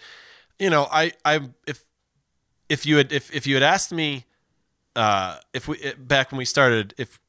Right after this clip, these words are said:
if we make it to a hundred episodes, where will we be? I'm not gonna lie. I think, I feel like we <laughs> would be, be more successful. <laughs> But, you know, I, but at the same time, like, I don't know that I, I had an expectation as much as maybe a hope.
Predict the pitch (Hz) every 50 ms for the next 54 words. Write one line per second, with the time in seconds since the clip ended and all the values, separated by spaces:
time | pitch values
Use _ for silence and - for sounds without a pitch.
0 | _ - 123 - - 147 147 143 147 147 151 139 - 127 127 131 120 117 120 120
1 | - - - 135 113 101 104 107 117 110 104 95 87 98 98 90 143 156 139 104
2 | 95 - _ _ _ _ _ _ _ _ _ _ _ _ _ _ _ _ _ _
3 | _ _ _ - 185 202 180 143 - 117 101 92 90 92 107 117 - 127 110 -
4 | - - - 123 110 - - 113 - - - 190 156 139 - 220 160 151 - -
5 | 196 175 - 165 165 151 135 147 139 - - 120 - - 139 139 - - 101 95
6 | - - - 170 - - 180 - - 202 190 - - - - - - 226 240 269
7 | 247 247 226 - 226 214 190 185 151 - - - - - 196 - - - - -
8 | - - 156 208 208 208 202 202 - - 226 208 185 175 185 190 185 190 208 233
9 | 202 151 170 165 165 - - 165 175 180 180 175 175 170 170 156 156 143 135 127
10 | 123 117 - - _ _ _ - 123 120 113 110 - 120 127 135 135 123 107 -
11 | _ _ _ _ _ _ - - 156 - - - - 117 - _ - - 147 151
12 | 143 - - 139 123 113 101 107 117 107 - 110 98 110 113 104 104 92 85 87
13 | 113 139 - -